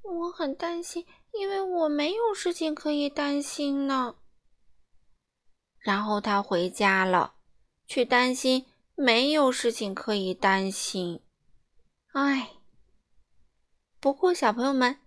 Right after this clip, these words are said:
这倒是个好主意，是不是？如果你也有担心的事情，就把它写下来，然后你看看这些事情值不值得担心呢？也许明天，也许后天，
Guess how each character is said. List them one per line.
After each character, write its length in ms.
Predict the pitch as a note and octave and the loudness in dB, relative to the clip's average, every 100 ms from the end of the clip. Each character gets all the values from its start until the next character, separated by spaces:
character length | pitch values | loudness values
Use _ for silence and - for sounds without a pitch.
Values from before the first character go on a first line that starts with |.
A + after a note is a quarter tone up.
| _ _ - | _ _ -8
这 160 | - G#4+ | -2 2
倒 180 | D#4+ | 4
是 160 | C#4+ C4 | 2 0
个 140 | A3+ | 0
好 260 | A#3 - C3 | 0 0 -2
主 240 | - E3+ | -2 0
意， 260 | G#3 C#4+ C4+ | 2 2 0
是 200 | - B3 | -2 -2
不 100 | A#3+ | -2
是？ 300 | - A3+ A3+ _ _ _ _ _ | 0 0 0 _ _ _ _ _
如 140 | G#3 | -8
果 180 | G#3 G#3 | -2 -2
你 300 | G3 F#3 A#3 | -2 -2 -2
也 60 | C#4+ | -2
有 100 | A3 | -2
担 240 | F#3+ F3+ | -4 -8
心 160 | G#3 F#3 | -8 -8
的 100 | F#3 | -6
事 180 | - F#3+ | -4 -6
情， 180 | G3 - _ _ - | -8 -16 _ _ -6
就 120 | A#3+ | -6
把 160 | - - | -6 -6
它 140 | G3+ | -6
写 360 | - - - - | -6 -6 -6 -6
下 160 | - D4 | -4 -2
来， 220 | - - _ _ _ _ _ | -4 -8 _ _ _ _ _
然 160 | E4+ E4 | 0 0
后 100 | G4 | 2
你 140 | E4 | 0
看 240 | D4 F4 E4+ | -2 -2 -2
看 160 | E4+ | -2
这 120 | E4+ E4+ | -2 -4
些 160 | E4+ | -4
事 180 | E4 E4+ | -2 -4
情 280 | - D#4+ D#4+ | -4 -6 -6
值 220 | - D#4+ | -4 2
不 160 | - A#4 | 6 6
值 160 | E4 | 6
得 160 | C#4 C4 | 4 4
担 260 | C4 B3+ | 4 0
心 300 | C4 C#4 C4 | -2 -2 0
呢？ 220 | B3+ B3 - _ _ _ _ _ _ | 2 0 -4 _ _ _ _ _ _
也 140 | - G3+ | -10 -8
许 180 | - G#3 | -6 -4
明 340 | F3+ F#3 G#3 | -4 -4 -6
天， 360 | C4 C#4+ D4 _ _ _ | -2 -2 -2 _ _ _
也 100 | F4 | -6
许 120 | F#4+ | -4
后 280 | D#4 - F#4 | -2 2 2
天， 240 | D#4+ E4+ | 2 -2